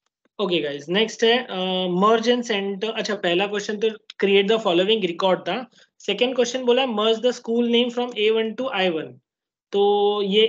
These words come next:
ए वन से select किया, ये पूरा आई वन तक लेके आया, फिर यहाँ पे merge and center में merge and center कर देते तो काम हो गया। उसके बाद guys next है यहाँ पे question total करना है, वो तो मैंने कर दिया।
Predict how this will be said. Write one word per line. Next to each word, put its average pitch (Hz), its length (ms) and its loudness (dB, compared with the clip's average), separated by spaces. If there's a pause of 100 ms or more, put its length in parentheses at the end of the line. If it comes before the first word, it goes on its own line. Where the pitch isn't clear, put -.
ए 208 180 6
वन 214 200 0
से 220 140 -2
select 202 440 -2
किया, 185 300 0
ये 202 320 -2
पूरा 202 340 -4
आई 180 160 2
वन 185 220 -2
तक 196 180 -6
लेके 170 280 -2
आया, 180 280 2
फिर 202 160 -2
यहाँ 190 160 0
पे 202 120 -2 (140)
merge 190 340 4
and 202 200 -4
center 175 260 -4
में 214 100 -4 (120)
merge 180 320 0
and 208 160 -8
center 170 340 -6
कर 160 120 -2
देते 165 240 -2
तो 247 100 -6
काम 196 420 -4
हो 175 220 0
गया। 131 200 -8 (1120)
उसके 196 240 4
बाद 254 240 4
guys 247 260 2
next 226 340 -6
है 247 80 0
यहाँ 233 160 -2
पे 233 120 -4
question 233 360 -4
total 220 400 2
करना 208 200 -4
है, 214 60 -4
वो 202 100 -4
तो 202 120 -10
मैंने 190 220 -4
कर 165 180 -6
दिया। 180 220 -6